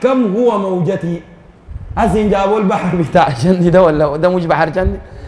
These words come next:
إن جابوه هنا بيقدر يعد الموج ده، بغرق فيه وكلال يخش يعدوا يا ناس.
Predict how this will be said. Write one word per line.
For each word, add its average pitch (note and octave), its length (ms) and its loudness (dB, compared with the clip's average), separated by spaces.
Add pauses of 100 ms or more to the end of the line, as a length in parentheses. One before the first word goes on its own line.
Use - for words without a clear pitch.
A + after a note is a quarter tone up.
(280)
إن F#3+ 100 0
جابوه G3 380 4
هنا A3 100 0
بيقدر G#3 280 0
يعد F#3+ 240 0
الموج G3+ 300 2
ده، G3+ 160 0 (920)
بغرق A#3+ 360 4
فيه A3 240 0
وكلال F#3+ 400 2
يخش F#3+ 340 -2 (640)
يعدوا E3+ 420 -2
يا F3 140 4
ناس. F3+ 240 2